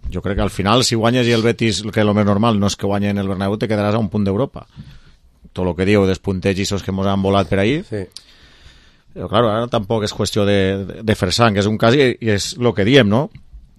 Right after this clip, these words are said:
Speaker 1: En la jornada de Nautos diem, "Per favor, salvemos conforme siga", i hem arribat salvats, però, vamos, falten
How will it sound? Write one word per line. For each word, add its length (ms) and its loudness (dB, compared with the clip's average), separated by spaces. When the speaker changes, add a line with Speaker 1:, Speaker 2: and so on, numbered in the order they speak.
Speaker 1:
En 100 0
la 140 2
jornada 400 0
de 20 0
Nautos 300 0
diem, 240 2
"Per 160 -2
favor, 240 0
salvemos 420 -2
conforme 360 -2
siga", 360 -4
i 300 -8
hem 160 -4
arribat 400 -2
salvats, 520 -2
però, 160 0
vamos, 260 -4
falten 600 -6